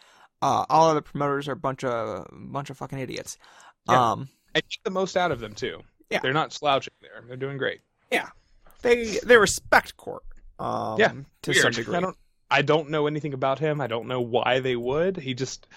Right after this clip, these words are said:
Speaker 2: he's the fucking snake whisperer or the snake, the ghost whis-,
Speaker 1: Yes,
Speaker 2: snake,
Speaker 1: yes,
Speaker 2: uh,
Speaker 1: go
Speaker 2: the
Speaker 1: with the
Speaker 2: thief
Speaker 1: ghost
Speaker 2: is
Speaker 1: whisperer.
Speaker 2: snake
Speaker 1: Ghost
Speaker 2: whisperer.
Speaker 1: whisperer.
Speaker 2: Is
Speaker 1: That's a good
Speaker 2: <laughs>
Speaker 1: one. That
Speaker 2: Yeah.
Speaker 1: seems, hmm.
Speaker 2: Yeah,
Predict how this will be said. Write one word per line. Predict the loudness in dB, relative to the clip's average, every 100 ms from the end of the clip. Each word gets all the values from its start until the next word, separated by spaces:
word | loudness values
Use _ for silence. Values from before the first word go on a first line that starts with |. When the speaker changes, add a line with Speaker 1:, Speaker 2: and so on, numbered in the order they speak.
| -20 -20 _
Speaker 2:
he's | 0 0
the | 2
fucking | 0 2 2 -2
snake | -6 -2 -2 0
whisperer | -2 -2 -4 -4 -2 -2
or | -2
the | -2
snake, | -2 -2 -4 -10 -16 -14
the | -8 -2
ghost | 2 2 2
whis-, | -2 -2 -8 -16 -20 _ _ _ _ -6
Speaker 1:
Yes, | 2 4
Speaker 2:
snake, | 4 6
Speaker 1:
yes, | 4 4
Speaker 2:
uh, | 6
Speaker 1:
go |
Speaker 2:
the | 8
Speaker 1:
with |
the | 8
Speaker 2:
thief | 6
Speaker 1:
ghost | 4
Speaker 2:
is |
Speaker 1:
whisperer. | -4 -4 -6 0
Speaker 2:
snake |
Speaker 1:
Ghost | 4 4 4
Speaker 2:
whisperer. | 0 0 0 2 2 -2
Speaker 1:
whisperer. | -8 _ _ -2
Speaker 2:
Is | 4
Speaker 1:
That's | 4 4
a |
good | 2 2
Speaker 2:
<laughs> | 2
Speaker 1:
one. | 2 -2 -14 _ _ _
That | 0 4
Speaker 2:
Yeah. | 4 2
Speaker 1:
seems, | -2 -6 -8 -10 _ _ _ -20 -20 -8
hmm. | -6 -8 _ _ _ _ -6
Speaker 2:
Yeah, | -4 -4